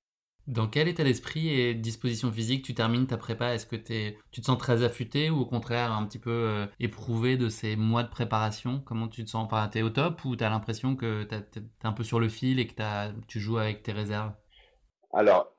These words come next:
Speaker 2: euh, au top, euh, affûté, non, je sais pas ce que ça veut dire affûté, hein, j'ai jamais été affûté. Je suis pas d'entraînement particulier, donc c'est vraiment au feeling, mais, euh, je me fais quand même un cadre d'un minimum de kilomètres, euh, par semaine,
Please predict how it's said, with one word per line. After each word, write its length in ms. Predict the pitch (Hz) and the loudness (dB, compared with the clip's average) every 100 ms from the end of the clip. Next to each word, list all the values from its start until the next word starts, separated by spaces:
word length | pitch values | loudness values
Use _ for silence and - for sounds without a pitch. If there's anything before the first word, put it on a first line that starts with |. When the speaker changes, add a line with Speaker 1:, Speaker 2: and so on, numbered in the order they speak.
| - | 2
Speaker 2:
euh, 640 | 101 101 98 92 92 92 98 - | 6 8 8 6 6 6 4 2
au 120 | 117 123 | 4 4
top, 360 | 123 123 120 104 | 8 8 8 8
euh, 180 | 95 92 | 8 10
affûté, 600 | 110 117 107 104 95 87 | 6 4 -2 2 4 4
non, 300 | 95 101 92 | 4 4 4
je 140 | 85 | 0
sais 160 | 78 82 | -6 -6
pas 120 | 82 | -6
ce 60 | - | -6
que 60 | |
ça 140 | - 85 | -4 -4
veut 80 | |
dire 160 | 82 82 | 0 2
affûté, 420 | 82 90 95 95 | 2 -2 -6 -4
hein, 100 | 82 | -4
j'ai 120 | 78 | -8
jamais 240 | 80 92 87 | -4 -2 0
été 140 | 87 | 0
affûté. 500 | 85 - - 113 135 - - - | 0 -2 -6 -4 -4 -12 -20 -10
Je 160 | 92 | -4
suis 220 | 95 - | -4 -2
pas 200 | 95 110 | 2 6
d'entraînement 500 | 107 101 - 98 98 | 6 4 2 2 4
particulier, 640 | 95 95 - 95 101 98 101 | 2 0 -2 -6 -2 0 0
donc 200 | 90 85 | 0 -2
c'est 120 | 87 | -2
vraiment 260 | 92 98 95 | 0 2 2
au 80 | |
feeling, 440 | - 98 98 107 92 | 0 -4 -2 -2 -2
mais, 260 | 85 87 | -2 -2
euh, 260 | 80 78 73 - - | -2 -4 -8 -12 -16
je 160 | 80 90 | -8 -6
me 80 | 87 | -2
fais 140 | 95 | -2
quand 100 | 95 | 2
même 160 | 95 92 | 2 0
un 80 | |
cadre 360 | 87 104 104 87 | 2 2 2 0
d'un 140 | 85 | -2
minimum 440 | 87 90 90 95 87 | -2 -2 -2 -2 0
de 180 | 82 78 | -2 -2
kilomètres, 540 | - 87 87 87 - | -4 -2 -2 -4 -4
euh, 440 | 78 73 71 71 69 | -4 -4 -6 -8 -10
par 120 | 73 - | -12 -8
semaine, 340 | 82 117 | -2 -2